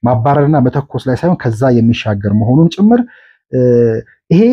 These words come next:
በጣም እየተሰራበት የመጣ ድሮ የነበረ እምነት ከዛ ደግሞ እንዳልኳቸው ወታደር መሆናቸው ከዛ ከውትድርና ደግሞ በስርዓት ህጉን ጠብቀው ወጥተው ግን ከወጡ በኋላ እዛ ላይ መስራታቸውና በሰፊው የምናያቸው መንገድ ይሄ የሪፎርሙ፣ እ፣ ብለው ያነሱት ግን ብዙ እሳቸው እንዳሉት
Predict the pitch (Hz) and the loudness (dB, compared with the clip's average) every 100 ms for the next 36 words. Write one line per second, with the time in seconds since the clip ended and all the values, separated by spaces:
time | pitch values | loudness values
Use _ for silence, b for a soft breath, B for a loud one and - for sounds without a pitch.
0 | 233 - - 220 151 143 139 127 123 117 | -2 -6 -2 0 0 0 -2 -2 0 0
1 | 113 101 107 117 151 151 131 147 123 113 | -2 -4 -6 -2 0 0 0 0 0 -2
2 | 104 - 113 143 170 160 151 185 - 123 | -2 -4 -4 -2 0 0 0 -2 0 0
3 | - 95 87 95 73 82 85 80 92 107 | -2 -6 -8 -8 -12 -14 -16 -18 -16 -6
4 | 143 139 104 - 104 110 127 135 180 220 | -6 -4 -8 -10 -14 -2 2 2 2 0
5 | B B _ - 160 180 - - - 101 | B B _ -2 0 0 -2 -4 -4 -6
6 | _ _ 113 113 131 117 104 120 139 147 | _ _ -8 -2 -2 -2 -4 0 0 0
7 | 220 165 139 196 - 131 - 123 127 165 | 0 2 2 0 0 -4 -6 -8 -6 -6
8 | 196 b b - 139 143 143 131 123 123 | -10 b b -8 -2 0 2 2 2 0
9 | 131 120 - 135 131 156 143 117 135 - | -2 -4 -2 -2 0 0 0 -2 -2 0
10 | 110 104 110 113 139 147 180 147 127 160 | 2 2 2 0 0 2 2 2 2 0
11 | b b b - 127 143 143 139 135 127 | b b b -4 0 0 0 0 2 2
12 | 120 98 - 104 101 101 107 120 139 139 | 0 -2 -8 -8 -6 -4 -4 -2 -4 -4
13 | 202 220 131 120 117 120 107 117 113 180 | -2 0 2 2 0 -2 -2 0 2 2